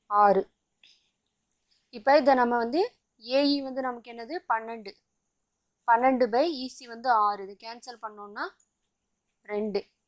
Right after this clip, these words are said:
அப்ப நமக்கு ஏ E by இ சி equal to என்னது? ரெண்டு. So, நம்ம ஏ டி by டி பியும் என்ன கண்டுபிடிச்சோம்? ரெண்டு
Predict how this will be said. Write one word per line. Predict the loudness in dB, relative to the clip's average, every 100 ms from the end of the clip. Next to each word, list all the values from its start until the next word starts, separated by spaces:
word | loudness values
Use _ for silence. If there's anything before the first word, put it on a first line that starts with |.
| _ -12
அப்ப | -4 -2 -2
நமக்கு | -6 -12 -8 -10 -10 _ -8 -6
ஏ | -4 -6
E | -8 -6
by | -8 -8
இ | -12
சி | -12 -16 -20
equal | -14 -14
to | -14 -16
என்னது? | -14 -14 -14
ரெண்டு. | -14 -14 -18 _ _ _ _ _ _ _
So, | -2 -2
நம்ம | 0 0 0 0 2
ஏ | 2 2
டி | -6 -6
by | -8 -10
டி | -14 -12
பியும் | -12 -12
என்ன | -12 -16
கண்டுபிடிச்சோம்? | -18 -18 -10 -8 -8
ரெண்டு | -8 -10